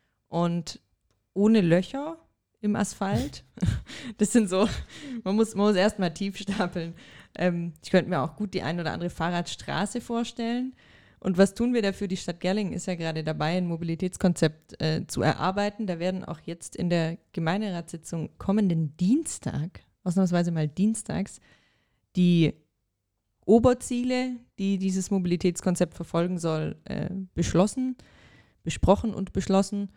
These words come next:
Und dann kommt aber eigentlich erst die richtige Arbeit, weil dann müssen wir nämlich Maßnahmen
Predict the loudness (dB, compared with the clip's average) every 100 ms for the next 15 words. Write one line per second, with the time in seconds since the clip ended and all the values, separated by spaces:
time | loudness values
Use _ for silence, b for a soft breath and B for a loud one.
0 | b b _ 0 2 2 -8 _ _ -2
1 | -2 2 0 0 0 0 -2 -2 -4 -4
2 | -6 -6 -2 0 2 0 -2 -2 0 0
3 | 2 0 0 -2 -6 -14 _ _ 2 2
4 | 2 0 0 -4